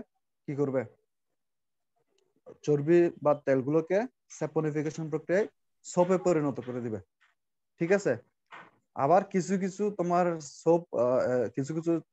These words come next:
অয়েল থাকে যেগুলোকে, এ, sodium hydroxide দিয়ে আমি সোপে পরিণত করতে পারবো না। তো ওইগুলোতে আমি কি করব? ওই যে আমার sodium hydroxide use করার কারণে একটা soap তৈরি হইলো না, ওই সোপটা দিয়ে আমি কি করব? emulsifier হিসেবে কাজ করাবো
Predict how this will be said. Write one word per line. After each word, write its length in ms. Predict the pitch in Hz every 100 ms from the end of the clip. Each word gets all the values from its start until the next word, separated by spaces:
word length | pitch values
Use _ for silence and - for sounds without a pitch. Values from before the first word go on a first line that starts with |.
| -
অয়েল 240 | 117 151 165
থাকে 280 | 175 185
যেগুলোকে, 540 | 151 143 151 160 175 214 - _ _ -
এ, 100 | 123
sodium 300 | - 147 160
hydroxide 460 | 156 147 143 160 147
দিয়ে 180 | 147
আমি 220 | 147 170 240 _ _ _ _ _ -
সোপে 280 | - 156 160
পরিণত 420 | 160 139 127 113
করতে 260 | 113 -
পারবো 200 | 123 110
না। 120 | 110 104
তো 100 | -
ওইগুলোতে 400 | 147 147 185 185
আমি 180 | 180 175
কি 160 | - 160
করব? 340 | 143 139 190 - _ _ _ _ _
ওই 120 | 151
যে 100 | 160
আমার 220 | 175 180 175
sodium 400 | - 151 165 165
hydroxide 440 | 165 170 165 160
use 220 | 156 -
করার 240 | - 160 156
কারণে 220 | 151 151
একটা 180 | - 147
soap 300 | - 160 160
তৈরি 180 | 165 160
হইলো 220 | 165 165
না, 180 | 165 190 - - - - _ _ _ _
ওই 140 | 151 143
সোপটা 380 | 180 175 185
দিয়ে 340 | 175 175 196 262 - _ _
আমি 160 | - 156
কি 80 | 156
করব? 300 | 147 135 123 - - - _ _ _ _ _ _ _ _ _ _ _ _ _
emulsifier 920 | 151 185 175 - 170 - - 202 208 196
হিসেবে 280 | 196 190
কাজ 200 | 175 165
করাবো 400 | - 151 156 -